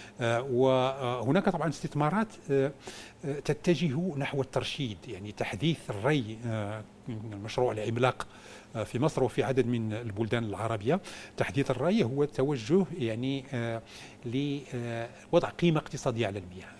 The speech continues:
ال-، التعامل بالحسبة المائية أو الحساب المائي بشكل عام، من أين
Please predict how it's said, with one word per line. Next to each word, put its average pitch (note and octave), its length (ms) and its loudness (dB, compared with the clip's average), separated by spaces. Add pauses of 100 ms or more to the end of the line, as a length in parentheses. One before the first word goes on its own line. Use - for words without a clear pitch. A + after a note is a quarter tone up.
ال-، A#2 220 -6 (380)
التعامل E3 460 0
بالحسبة C3+ 720 2
المائية A#2+ 480 2 (140)
أو G#2+ 100 -6
الحساب C3+ 540 0
المائي C#3+ 500 0 (400)
بشكل A2+ 420 -4
عام، A2 280 0 (140)
من A#2+ 140 -2
أين C3+ 480 0